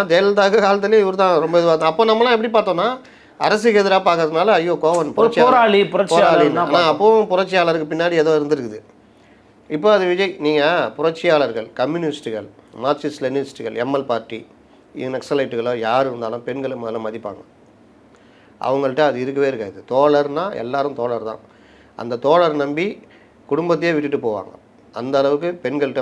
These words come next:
Speaker 1: மரியாதையா இருப்பாங்க. பெண்கள் விஷயத்துல ஆணாதிக்க மனப்பான்மை இவங்கள்ட்ட இருக்கவே இருக்காது.
Speaker 2: கண்ணியமா நடந்துப்பாங்க.
Speaker 1: கண்ணியமா நடந்துக்குவாங்க. அப்படிப்பட்ட அவங்க பேச்சும் செயலும்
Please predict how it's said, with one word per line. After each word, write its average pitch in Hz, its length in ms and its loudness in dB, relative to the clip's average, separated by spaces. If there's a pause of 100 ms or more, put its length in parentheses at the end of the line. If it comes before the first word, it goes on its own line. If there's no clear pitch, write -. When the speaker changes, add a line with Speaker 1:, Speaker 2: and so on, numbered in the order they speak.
Speaker 1:
மரியாதையா 120 480 -2
இருப்பாங்க. 98 280 -14 (720)
பெண்கள் 151 420 -2
விஷயத்துல 123 420 -6 (280)
ஆணாதிக்க 147 380 -2
மனப்பான்மை 123 540 -6
இவங்கள்ட்ட 127 200 -10
இருக்கவே 139 400 -2
இருக்காது. 131 400 -4
Speaker 2:
கண்ணியமா 180 340 2
நடந்துப்பாங்க. 131 520 -4
Speaker 1:
கண்ணியமா 147 460 0
நடந்துக்குவாங்க. 107 460 -8 (640)
அப்படிப்பட்ட 147 540 -4 (640)
அவங்க 139 220 -2
பேச்சும் 180 540 0 (120)
செயலும் 147 520 0